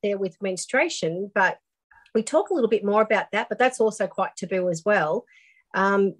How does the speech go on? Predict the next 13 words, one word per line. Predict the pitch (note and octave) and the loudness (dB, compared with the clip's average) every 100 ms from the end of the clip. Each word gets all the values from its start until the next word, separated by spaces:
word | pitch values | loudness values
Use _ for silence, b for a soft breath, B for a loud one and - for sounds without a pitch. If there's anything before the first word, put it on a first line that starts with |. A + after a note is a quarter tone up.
| - | -2
but | G#3+ | 0
this | C4+ D4 F4+ | 0 -4 -4
is | D4 - | -4 -6
something | - A#3+ A#3+ B3+ A#3 | -2 -2 0 2 4
that | A3 | 4
women | G#3 G#3+ G3+ | 2 2 2
are | F#3+ | -2
failing | - F#3+ G3+ G3+ G3 F#3+ E3 | -4 -2 -2 0 -2 -4 -6
to | F3+ - | -12 -4
openly | G3 G3 G#3 F#3+ E3+ | -2 0 0 0 0
discuss. | F3 D#3+ - D#3+ - - - - | -2 -2 -2 -2 -2 -4 -4 -2
And, | F3+ F3+ F3 - | 0 0 -2 -4
um, | F3 F3 | -2 -2